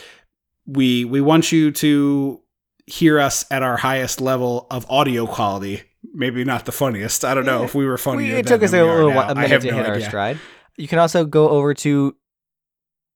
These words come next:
Speaker 2: dissecting the eighties dot com where you can see a list of all the episodes. So maybe you look at our earlier season and realize, "Oh,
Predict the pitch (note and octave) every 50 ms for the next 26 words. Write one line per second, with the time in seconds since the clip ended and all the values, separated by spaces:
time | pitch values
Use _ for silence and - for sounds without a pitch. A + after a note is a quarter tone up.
0 | _ _ _ _ _ _ - C3 - C3+ A#2+ A#2+ - - C#3+ - - C3+ B2+ B2+
1 | B2+ A#2 A#2+ A#2 A#2+ A#2+ A2+ - - B2 A2 G2 - - B2 A#2 A#2 A#2+ B2 B2+
2 | A#2+ A#2 A2+ G#2+ - A#2+ A2+ - - B2 A#2 A2+ B2+ E3+ E3+ - - D3 C#3 C3+
3 | C3+ C#3 C3 B2+ B2 - B2+ - - C#3 B2+ B2+ B2 B2 - B2+ B2 A#2+ A#2 A2+
4 | A#2+ A#2 A2+ A#2 A2+ B2+ B2 A2+ A#2 A#2+ A#2+ A2 B2+ B2+ B2+ A#2 B2 B2+ B2+ B2+
5 | B2+ A#2 - C#3 C3+ B2+ B2 C3 B2+ C3 C3 C3+ C3+ C3+ C#3 C3+ - C4 A#3 F#3+
6 | D3 B2+ A2+